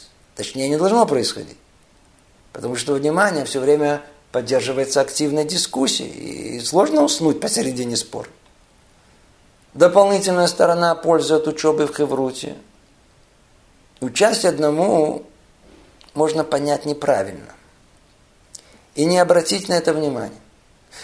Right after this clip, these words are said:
В то время как хеврута, она постоянно спаривает, э,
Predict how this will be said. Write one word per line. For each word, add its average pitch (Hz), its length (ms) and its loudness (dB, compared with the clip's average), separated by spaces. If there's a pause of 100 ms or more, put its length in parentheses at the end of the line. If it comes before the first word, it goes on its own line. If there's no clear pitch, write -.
(140)
В - 60 -16
то 131 100 0
время 135 300 4
как 160 160 4
хеврута, 185 920 2
она - 140 -12
постоянно - 400 0
спаривает, 185 720 4
э, - 320 2